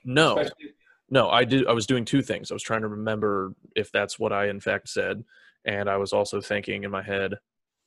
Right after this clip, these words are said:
Speaker 1: "Your initial reaction is not smart." What I was thinking about doing is just be like, "Wait, that's what you're mad about? Not the fact that we slept together?" Because I was legitimately concerned, like, if this dude comes unhinged at this,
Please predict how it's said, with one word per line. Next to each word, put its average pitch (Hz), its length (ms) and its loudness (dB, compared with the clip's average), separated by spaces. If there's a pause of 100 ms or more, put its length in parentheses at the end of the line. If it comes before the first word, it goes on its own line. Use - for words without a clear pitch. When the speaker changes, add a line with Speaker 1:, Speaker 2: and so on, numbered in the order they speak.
(960)
Speaker 1:
"Your 113 240 2
initial 113 380 2
reaction 110 520 -2
is 104 140 -8
not 107 180 -6
smart." - 420 -8
What 120 180 4
I 120 60 8
was 120 260 2
thinking 113 320 -2
about 104 300 -2
doing 110 280 -4
is 110 80 -8
just - 160 -12
be 107 80 -6
like, 90 220 -6
"Wait, 131 180 0
that's 113 180 0
what 165 120 -4
you're 190 80 2
mad 208 160 0
about? 247 320 -4
Not 135 180 0
the 175 80 4
fact 175 200 2
that 185 60 0
we 135 100 -2
slept - 240 0
together?" 247 420 -2 (440)
Because 135 180 6
I 131 60 6
was 135 180 4
legitimately 143 420 4
concerned, 123 440 2
like, 107 300 0 (320)
if 135 100 4
this 156 160 4
dude 175 220 2
comes 143 320 2
unhinged 123 880 0
at 107 200 -2
this, 131 460 2